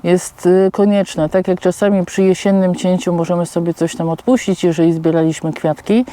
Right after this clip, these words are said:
natomiast wiosenne cięcie jest obowiązkowe. Tak więc jeśli masz lawendę, nie ma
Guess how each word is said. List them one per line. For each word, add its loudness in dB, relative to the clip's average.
natomiast 2
wiosenne 2
cięcie 2
jest 0
obowiązkowe. -2
Tak -2
więc -2
jeśli 0
masz 2
lawendę, 0
nie 2
ma 0